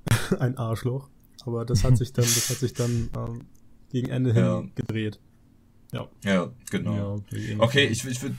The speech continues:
Speaker 2: wollen wir das nehmen, als, äh, um in die Spoiler einzusteigen?
Speaker 3: Wollen wir überhaupt schon spoilern? Müssen wir überhaupt spoilern? Weil
Speaker 1: Oh, es ist schwer.
Speaker 2: Wir,
Speaker 1: Ich, also,
Speaker 2: also,
Speaker 1: ich bin ein
Speaker 2: um,
Speaker 1: bisschen
Speaker 2: um
Speaker 1: lost. Ich werde auf jeden Fall aus Versehen irgendwann mal in diesem Gespräch spoilern. Das kann ich, also
Speaker 2: Eben.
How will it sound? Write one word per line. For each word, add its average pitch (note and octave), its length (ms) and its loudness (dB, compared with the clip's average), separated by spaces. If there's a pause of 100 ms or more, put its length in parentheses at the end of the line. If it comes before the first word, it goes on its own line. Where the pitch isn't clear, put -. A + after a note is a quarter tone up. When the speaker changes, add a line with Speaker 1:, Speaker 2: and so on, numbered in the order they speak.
Speaker 2:
wollen A#2+ 260 4
wir C#3+ 80 4
das C3+ 200 4
nehmen, C3 280 2
als, A2+ 400 4
äh, A2 340 2
um A2+ 200 0
in A2 60 0
die G#2+ 80 2
Spoiler A2+ 260 6
einzusteigen? F#2 640 -2 (760)
Speaker 3:
Wollen D3+ 180 4
wir F3 80 4
überhaupt A#2+ 260 0
schon A2 180 2
spoilern? F#2 460 -2
Müssen C#3 260 2
wir D3 80 2
überhaupt G2+ 240 0
spoilern? F#2 480 -2
Weil F#2+ 280 0 (360)
Speaker 1:
Oh, C#3+ 120 4
es C#3 140 4
ist D3 120 2
schwer. C3+ 380 4
Speaker 2:
Wir, C#3 120 6
Speaker 1:
Ich, D#3 140 8
also, D3 240 10
Speaker 2:
also, D#3 100 6
Speaker 1:
ich - 120 -4
bin D3+ 120 4
ein F3 40 10
Speaker 2:
um, D3+ 60 10
Speaker 1:
bisschen C#3 200 6
Speaker 2:
um C3+ 60 6
Speaker 1:
lost. D3 240 2
Ich C3+ 140 0
werde C#3 180 8
auf - 100 2
jeden C3+ 160 6
Fall C3 180 4
aus C#3+ 300 8
Versehen B2+ 300 2
irgendwann C3+ 440 6
mal B2 100 -4
in A#2+ 80 -4
diesem A#2 280 0
Gespräch A2+ 340 -4
spoilern. A2 400 -2
Das A2 140 -6
kann A#2+ 180 -2
ich, A#2 260 -4
also B2 220 0
Speaker 2:
Eben. C3 540 4